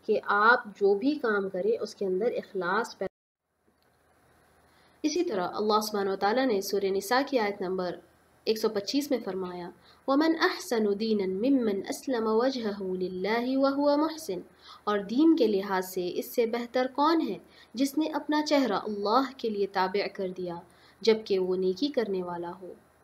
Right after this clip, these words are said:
इस आयत से हमें ये पता चल रहा कि अल्लाह सुब्हानहू व तआला फरमाते हैं कि वो इंसान बेहतरीन है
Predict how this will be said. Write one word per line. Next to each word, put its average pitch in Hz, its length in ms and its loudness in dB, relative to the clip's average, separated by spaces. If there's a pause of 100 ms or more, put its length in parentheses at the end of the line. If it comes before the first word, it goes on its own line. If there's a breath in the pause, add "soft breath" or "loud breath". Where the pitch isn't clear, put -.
(1000)
इस 302 120 -4
आयत 311 200 4
से 320 100 0
हमें 254 160 4
ये 214 100 6
पता 202 240 -4
चल 185 200 -6
रहा 180 340 -10
कि 220 200 -6
अल्लाह 208 240 -2
सुब्हानहू 196 320 -4
व - 20 -2
तआला 202 240 -2
फरमाते 190 460 -6
हैं 240 280 -2
कि 277 160 -4
वो 269 140 0
इंसान 294 400 0
बेहतरीन 302 520 2
है 208 200 -2